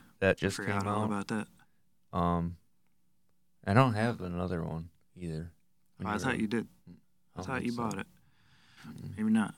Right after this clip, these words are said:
Speaker 2: I'll have
Speaker 1: Either
Speaker 2: to
Speaker 1: way.
Speaker 2: check and see if I can still get it or not.
Speaker 1: Sounds fuck-,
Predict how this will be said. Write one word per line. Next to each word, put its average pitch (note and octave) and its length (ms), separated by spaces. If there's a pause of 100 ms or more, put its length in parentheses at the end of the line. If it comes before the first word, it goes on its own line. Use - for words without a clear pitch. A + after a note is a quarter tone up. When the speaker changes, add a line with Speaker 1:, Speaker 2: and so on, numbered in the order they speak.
(100)
Speaker 2:
I'll A#2 120
have A#2 80
Speaker 1:
Either A#2+ 120
Speaker 2:
to A2 60
Speaker 1:
way. A2 120
Speaker 2:
check G#2+ 180
and G2+ 160
see G#2 260
if G2+ 140
I G#2+ 120
can G#2 120
still G#2 240
get G#2 200
it - 40
or G#2 200
not. G#2+ 180
Speaker 1:
Sounds A2 360
fuck-, G2+ 200